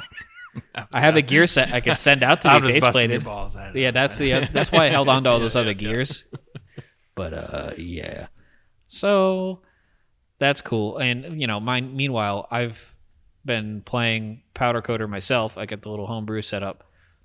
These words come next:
Speaker 2: So when I figured out that I broke everything and needed to wait for parts for the T fifty-six, I decided to powder coat the cases
Speaker 1: Might as well make it sparkly.
Speaker 2: 'cause they were already pretty clean. All I had to do was just hit 'em quick with the blast cabinet and,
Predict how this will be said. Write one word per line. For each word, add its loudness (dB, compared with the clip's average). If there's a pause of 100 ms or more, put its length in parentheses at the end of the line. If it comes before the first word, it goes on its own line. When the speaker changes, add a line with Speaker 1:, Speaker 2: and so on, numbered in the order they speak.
Speaker 2:
So -4 (180)
when -6
I 0
figured -2
out 0
that -4
I -2
broke -2
everything -6 (240)
and -8
needed -8
to -8
wait -4
for -16
parts -4
for -10
the -6
T -10
fifty-six, -16
I -16
decided -8
to -14
powder -10
coat -10
the -20
cases -6
Speaker 1:
Might -14
as -16
well -8
make -6
it -10
sparkly. -4 (240)
Speaker 2:
'cause 0
they 4
were 2
already 0
pretty 0
clean. -2 (640)
All 0
I 2
had 0
to -6
do 0
was 0
just -6
hit 0
'em -4
quick 0
with -4
the -4
blast -2
cabinet -4
and, -10